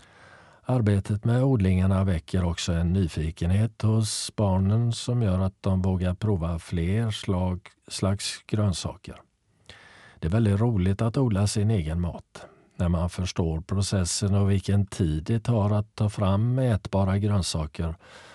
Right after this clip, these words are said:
då får man också en större respekt för maten, säger Linnea. När tomatfröna tryggt har placerats i namnade kaffefilter visar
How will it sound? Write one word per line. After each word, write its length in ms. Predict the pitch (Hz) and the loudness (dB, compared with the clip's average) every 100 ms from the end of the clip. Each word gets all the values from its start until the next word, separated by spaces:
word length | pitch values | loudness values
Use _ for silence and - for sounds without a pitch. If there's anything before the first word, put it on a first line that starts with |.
| - | -12
då 120 | - 123 | -4 -2
får 160 | 117 | 2
man 160 | 104 104 | 2 2
också 300 | 87 - 90 | 0 -2 -2
en 200 | 87 92 | 0 0
större 540 | - 92 95 98 101 98 104 107 | -2 -2 0 2 0 0 0 0
respekt 460 | 107 - 90 82 - | 0 0 -2 -2 -6
för 120 | 95 | -2
maten, 460 | 92 73 - 71 | -2 -2 -6 -8
säger 460 | 80 - 80 78 78 | -8 -6 -6 -6 -6
Linnea. 640 | 80 85 85 85 82 71 - - _ _ _ _ _ _ _ - - - - - _ _ _ | -6 -6 -4 -4 -6 -8 -16 -20 _ _ _ _ _ _ _ -20 -20 -20 -20 -20 _ _ _
När 160 | 117 117 | 0 0
tomatfröna 1200 | - 123 127 107 - - 95 95 95 107 127 135 | 2 2 4 2 -2 -6 0 2 4 2 2 0
tryggt 440 | - 117 82 - | 0 0 0 -2
har 100 | 92 | -4
placerats 800 | - 95 92 101 92 98 - - | -2 -2 0 0 0 -2 -4 -2
i 300 | 107 110 110 | 2 2 2
namnade 800 | 117 131 120 90 82 85 90 95 | 2 0 2 2 0 0 0 -2
kaffefilter 1300 | - 117 101 - 73 - 78 80 - - 107 110 113 | -2 -4 -4 -4 -8 -6 -4 -4 -6 -8 -2 0 0
visar 500 | 120 117 - 107 | 0 -2 0 0